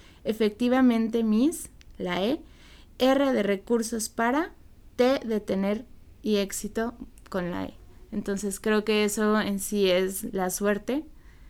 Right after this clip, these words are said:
y, pues, el hecho de tener los recursos que tú tienes a tu poder y transformarlo en algo que te gusta,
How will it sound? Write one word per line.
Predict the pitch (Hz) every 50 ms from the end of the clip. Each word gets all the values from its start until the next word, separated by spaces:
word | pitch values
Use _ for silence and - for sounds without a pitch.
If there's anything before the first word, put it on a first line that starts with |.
| - - - - - - - - - - - -
y, | 208 208 208 202 202 202 196 196 190 190 185 185 185 170 170 175 170 -
pues, | 196 196 - 220
el | 196 196
hecho | 196 196 - 226 208
de | 202 190
tener | 196 - 185 185 190 185 185 190
los | 196 190 190
recursos | 190 180 - - 185 185 - - 190 -
que | - 185 180
tú | - - 202 208
tienes | 202 - 220 208 208 202 202 202 202
a | 196 175
tu | - - 170
poder | - - 170 175 175 175 185 196 208 -
y | - 175
transformarlo | - 190 190 185 185 - - 180 175 175 175 175 175 185 185 185
en | 185 190
algo | 185 180 185 190 190 190
que | 185 190
te | - 185
gusta, | 175 180 190 208 - - 277 294 349